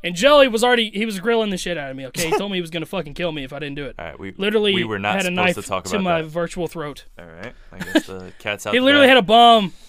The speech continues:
Speaker 1: of anthrax sent to my mail.
Speaker 2: Wow, don't say things like that. Anyways, the, <laughs> the, uh,
Speaker 1: Don't send me anthrax in the mail, and I won't say things like that.
Speaker 2: Uh,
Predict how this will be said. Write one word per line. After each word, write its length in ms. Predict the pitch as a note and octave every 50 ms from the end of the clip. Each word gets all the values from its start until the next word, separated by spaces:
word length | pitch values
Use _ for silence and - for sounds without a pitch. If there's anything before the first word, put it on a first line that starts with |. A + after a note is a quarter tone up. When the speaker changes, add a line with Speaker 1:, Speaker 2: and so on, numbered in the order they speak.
| - _ - - _ - -
Speaker 1:
of 100 | F3 F3
anthrax 680 | F3 G3 G#3+ A3 G3 G#3 F#3+ E3+ D#3 - - - - -
sent 220 | - - A#3 G#3 F#3+
to 80 | -
my 140 | G3+ F#3+ F3
mail. 320 | E3 E3+ F3 D#3+ B2+ - - - -
Speaker 2:
Wow, 300 | - B2 C#3+ A2+ - -
don't 220 | - C3 D3 D3+ -
say 320 | - - - C#3+ C#3 D3+
things 320 | C#3+ - - G2+ F#2+ F2 E2+
like 220 | F2 D#2 - _
that. 240 | - E2+ D2 - _ -
Anyways, 800 | E3 F3 F#3+ F#3 D#3+ C#3+ B2 A2 G2+ G2 A2 A#2 A#2 - - _ -
the, 320 | E3+ F#3 F#3+ G#3+ A3+ - - - - -
<laughs> 280 | A#3+ A#3+ - - -
the, 240 | - E3 D#3 D3+ C#3+
uh, 180 | C3+ B2+ A#2+ A#2
Speaker 1:
Don't 300 | A3 B3 A#3+ A#3 - -
send 500 | - - C4+ C4+ B3+ A#3+ A#3+ A3+ A3 G#3+
me 180 | G#3+ A3+ A3+
anthrax 520 | A3 G#3+ B3 C4 A3+ A3+ F#3+ F#3 F3+ F3+ -
in 80 | A3
the 80 | G#3 G3
mail, 240 | G#3 A#3 C4 F#3+ D3
and 80 | D3+
I 40 | D3+ D3+
won't 300 | D#3+ F3 F#3 E3 D3+ F#3
say 200 | - G3 A#3+ A#3
things 240 | - D#3+ D#3 D3
like 140 | C#3+ C3 C3+
that. 180 | C#3 B2+ A#2 - _ _ _ _ - - _ _ _ _ _ _ _ _ _ _ -
Speaker 2:
Uh, 600 | B2+ B2+ B2+ B2 B2 B2 B2 A#2+ A#2 A2+ A2+